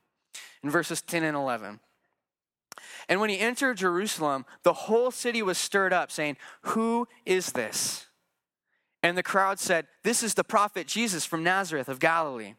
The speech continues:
So the whole city is shaken and curious. Another word for shaken that I, I prefer, um, is stirred. They were stirred.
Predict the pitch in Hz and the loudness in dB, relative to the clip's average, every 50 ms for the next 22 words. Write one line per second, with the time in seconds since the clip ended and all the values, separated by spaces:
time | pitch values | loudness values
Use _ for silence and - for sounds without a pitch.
0 | _ _ _ _ _ _ _ _ _ _ _ _ - - - - - - - - | _ _ _ _ _ _ _ _ _ _ _ _ -20 -20 -20 -14 -6 -2 2 2
1 | 214 220 196 214 170 - 226 269 285 285 - - 254 254 214 196 156 143 131 - | 2 2 2 -2 -2 0 0 2 2 0 -2 -2 -2 0 2 2 2 0 -2 -6
2 | - - - 175 175 - - 208 196 202 196 - 190 170 160 147 - - 147 135 | -6 -2 0 0 0 2 0 0 0 0 0 -2 -2 -2 -4 -4 -2 0 0 0
3 | 120 104 104 - - - - - _ - - 180 202 233 262 285 262 202 220 233 | 0 -2 -4 -8 -10 -10 -10 -12 _ -2 0 2 2 2 2 0 0 2 2 0
4 | 247 - - 202 180 - - 185 185 190 - 208 190 165 151 147 151 143 143 - | 0 0 -2 -2 -2 0 0 -2 -2 0 -2 -2 0 2 2 2 2 0 -2 -2
5 | - 147 147 143 143 139 151 147 _ _ _ _ _ _ _ _ - - 131 - | 0 0 0 0 0 -2 -6 -8 _ _ _ _ _ _ _ _ -6 -6 -6 -6
6 | - - - 143 147 202 277 320 - _ _ _ _ _ _ _ _ _ _ _ | -6 -4 -2 -2 -2 -2 -4 -8 -12 _ _ _ _ _ _ _ _ _ _ _
7 | - - - 160 165 160 160 151 147 - 156 160 151 143 139 - - - - - | -4 0 2 2 2 2 0 -2 -4 -4 -2 -2 -2 -2 -2 -6 -10 -14 -20 -20
8 | _ _ - - - - - - 175 160 143 123 110 104 120 - _ _ _ _ | _ _ -8 -6 -4 -4 -2 -2 0 0 0 0 -2 -6 -10 -20 _ _ _ _
9 | _ _ _ _ _ _ _ _ _ _ _ _ _ _ _ _ - - 143 135 | _ _ _ _ _ _ _ _ _ _ _ _ _ _ _ _ -4 -2 -2 -2
10 | 127 120 - - - - - 170 156 151 135 120 104 98 - | -2 -2 -2 -2 -4 -2 -2 0 0 2 0 -2 -4 -6 -12